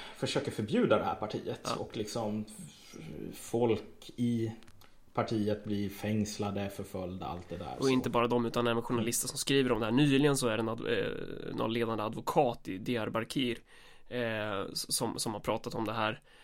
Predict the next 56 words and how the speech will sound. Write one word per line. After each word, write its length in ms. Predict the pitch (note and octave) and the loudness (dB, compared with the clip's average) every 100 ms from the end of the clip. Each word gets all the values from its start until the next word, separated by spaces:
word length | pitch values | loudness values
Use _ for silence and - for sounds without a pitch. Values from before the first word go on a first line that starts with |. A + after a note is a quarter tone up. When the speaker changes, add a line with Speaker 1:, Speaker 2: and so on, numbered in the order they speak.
| - - | -20 -18
Speaker 2:
Eh, 500 | - A#2 A2+ A2 A2 - - - | -8 -6 -4 -4 -6 -8 -12 -10
och, 320 | - - - | -8 -8 -6
och 300 | A#2 - - | -6 -6 -8
då 240 | - B2+ A#2 | 0 2 2
har 100 | A2+ | 2
man 180 | G#2+ | 0
liksom 220 | G#2 - A2+ | -2 -4 -6
gett 160 | G#2+ | -4
sig 120 | - | -4
på 120 | - A2 | -4 0
honom 380 | A#2+ A#2 B2+ | 2 4 4
och 80 | A2 | 4
man 140 | G#2+ - | 0 -2
ska 220 | A2 G2 | -4 -4
så 120 | - | -4
här 80 | - | -6
f-, 180 | - - | -8 -10
fängsla 420 | - A2+ A2 - | -2 -2 0 -2
honom 320 | A2+ B2 C3 G2 | 0 2 4 2
och 80 | |
sådär. 280 | - - A#1 - - - - - - - - - - | 0 -2 -2 -4 -10 -14 -16 -18 -18 -18 -20 -20 -16
Så 140 | - - | -12 -6
det 140 | A#2 | -4
är, 100 | A2+ | -2
Speaker 1:
Ja. 280 | A2+ G#2+ - - - - - | -2 -2 -2 -6 -12 -10 -4
Speaker 2:
ja, 180 | G2 - - - | -2 -4 -8 0
det, 180 | C3 | 0
det 140 | A2 C3+ | 2 2
är 40 | |
så 140 | B2+ B2+ | 2 2
man 160 | A2+ | 2
jobbar 380 | A#2+ B2 C3 G2+ | 2 4 4 4
i 80 | - | 0
Turkiet. 340 | - - - - _ _ _ _ - | -8 -10 -10 -12 _ _ _ _ -12
Speaker 1:
Mm, 140 | - - - | -12 -10 -10
så 300 | - D3 - | 0 2 4
vi 140 | D3 | 2
kan 140 | D3 D3+ | 0 0
väl 80 | |
säga 220 | C#3+ D3 C#3 | 2 4 4
så 120 | D3 | 6
här 160 | C3+ | 6
för 100 | - | 6
att 140 | - - | 2 -4
knyta 280 | A2+ G2+ G#2 | -4 -2 -2
upp 180 | - | -4
säcken. 380 | - A2 - - | -2 -2 -2 -4
Speaker 2:
Ja. 100 | - - - - | -4 -6 -20 -4
Speaker 1:
Det 60 | C#3 | 2
är 40 | |
nog 140 | D3+ D3+ | 4 6
ganska 260 | F3 F3+ | 4 4
osannolikt 760 | E3 C#3+ - C#3+ C#3 D#3 - - | 2 2 4 2 4 2 0 0
för 80 | |
det 60 | B2 | 2
första 400 | C3 A#2+ A2+ D#3+ | 4 2 2 0